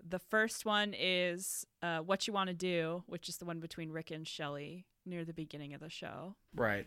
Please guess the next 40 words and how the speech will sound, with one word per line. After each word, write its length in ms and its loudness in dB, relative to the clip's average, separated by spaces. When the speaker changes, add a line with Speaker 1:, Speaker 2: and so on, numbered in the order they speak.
Speaker 1:
And 440 4
Speaker 2:
Mm-hmm. 320 2
Speaker 1:
in 120 2
my 160 8
notes, 340 2
I 60 4
just 260 -2
wrote, 220 6
"It 100 0
makes 260 2
me 80 2
laugh 280 2
every 220 2
time." 360 -2
Speaker 2:
<laughs> 60 0
Speaker 1:
It 100 6
is 120 8
so 260 6
funny. 340 4
Speaker 2:
It 160 12
is 240 10
definitely 640 6
one 160 8
of 80 8
those 160 8
songs 400 6
that's 200 4
pretty 200 0
funny. 280 -4
Speaker 1:
Yeah. 180 0
Speaker 2:
Yeah. 120 0
Speaker 1:
And 320 2
Carrie 380 4
Butler 720 2
as 180 2
a 360 2
not 400 6
cool 340 2
teenager 760 -4
is 340 0